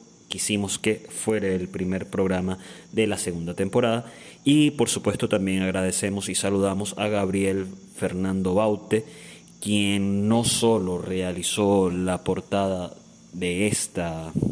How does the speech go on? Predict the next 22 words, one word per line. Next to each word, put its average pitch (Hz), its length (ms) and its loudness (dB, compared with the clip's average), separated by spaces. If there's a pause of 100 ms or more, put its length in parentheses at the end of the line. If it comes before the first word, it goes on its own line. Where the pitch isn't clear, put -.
(140)
edición, 110 500 2 (400)
sino 113 380 2
que 110 100 2
además 92 460 0
es 104 180 0
un 107 140 0
colaborador 95 560 2
frecuente 98 640 -2 (560)
de 90 180 0
nuestra 87 720 -2
emisión 104 600 0
y 113 200 0
que 95 200 0
tiene 95 400 -2
un 95 140 -4
extraordinario 90 800 -2
podcast - 600 -6 (300)
que, 127 120 0
como 127 200 2
siempre, 101 400 2
les 95 240 0
invito 90 760 -4